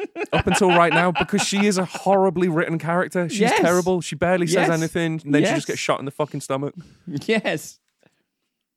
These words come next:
Speaker 2: Every woman character in this film gets shot or stabbed.
Speaker 1: Does his missus get stabbed? She disappears, though, doesn't she?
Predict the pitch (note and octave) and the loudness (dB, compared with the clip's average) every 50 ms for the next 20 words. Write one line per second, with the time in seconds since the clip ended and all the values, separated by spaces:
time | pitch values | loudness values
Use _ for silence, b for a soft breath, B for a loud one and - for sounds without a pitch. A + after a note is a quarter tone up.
0 | _ _ _ _ D#3 E3+ E3+ E3 G3 G#3 G3 F#3 F#3+ F#3 F3 E3+ - F3+ F3+ F3+ | _ _ _ _ -2 -2 -2 0 -2 0 0 0 0 0 -2 -2 -2 -2 -2 -2
1 | F3+ F3 B2 - C#3 B2 A#2+ A#2 B2 A#2+ - - C#3 B2+ A2+ A2 A2+ B2 - - | -2 -4 -4 -4 -2 0 0 -2 -2 -4 -6 -4 -2 -2 -2 -2 -4 -6 -8 -8
2 | - - A2+ F#2+ - - - - D3 D#3 D#3+ C#3+ G#2 - _ - - _ _ _ | -6 -4 -4 -4 -6 -8 -8 -6 -6 -6 -6 -6 -10 -12 _ -20 -20 _ _ _
3 | _ _ _ - D#3+ D#3 D#3+ C#3 B2 D3 G3+ - - C4+ - - A#3+ G3 - - | _ _ _ -14 -12 -12 -12 -10 -10 -10 -10 -10 -10 -12 -10 -10 -10 -10 -8 -8
4 | A3+ A3+ A3 - _ _ _ _ _ _ _ _ _ _ _ _ _ _ _ _ | -10 -10 -10 -14 _ _ _ _ _ _ _ _ _ _ _ _ _ _ _ _
5 | _ _ _ _ _ _ _ _ _ _ _ _ _ - - A#3 A3 - A#3 G3 | _ _ _ _ _ _ _ _ _ _ _ _ _ -12 -12 -12 -10 -8 -8 -8
6 | - - - E3 G3+ F#3+ C#3 A2 G2+ E2+ - D#3+ D3 - - - - | -8 -6 -6 -4 -4 -4 -4 -6 -8 -8 -8 -8 -10 -10 -12 -14 -16